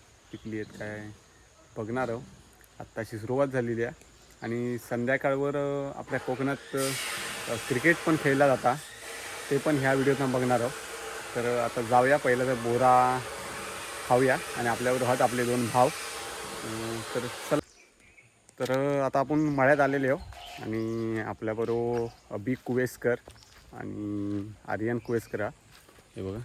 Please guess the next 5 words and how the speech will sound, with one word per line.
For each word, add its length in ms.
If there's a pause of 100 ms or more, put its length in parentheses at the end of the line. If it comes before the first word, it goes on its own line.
(140)
दोघे 280
पण 520 (800)
आलेले 240
आहेत 200
आपल्याबरोबर. 540